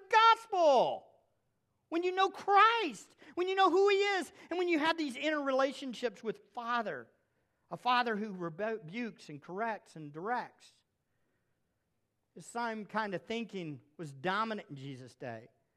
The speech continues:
The law had been turned upside down on its head. It had become a way of gaining people's approval instead of a way to live to honor God and show one's appreciation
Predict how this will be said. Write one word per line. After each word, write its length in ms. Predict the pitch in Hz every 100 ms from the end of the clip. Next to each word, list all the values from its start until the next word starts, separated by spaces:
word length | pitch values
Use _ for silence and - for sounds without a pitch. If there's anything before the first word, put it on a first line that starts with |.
| _ _ _ _
The 100 | 185
law 240 | 233 269
had 160 | 247 247
been 180 | 226 202
turned 340 | - 269 254
upside 380 | 226 - 220 208
down 220 | 226 226
on 120 | 208
its 160 | 175 -
head. 320 | 247 226 180 - 214
It 100 | 269
had 120 | 269
become 360 | 247 214 269 262
a 60 |
way 280 | 226 240 262
of 180 | 233 165 - - 165
gaining 420 | 226 277 277 254
people's 380 | 208 240 226 196
approval 500 | 202 262 262 220 190
instead 380 | 175 - 247 226
of 60 |
a 60 | 214
way 260 | 202 233
to 100 | 226
live 400 | 196 208 226 226
to 100 | 208 180
honor 280 | 214 214 202
God 500 | 196 208 220 190 165
and 140 | 156
show 240 | - 233
one's 340 | 214 202 202 175
appreciation 920 | 165 208 202 175 208 208 202 170 139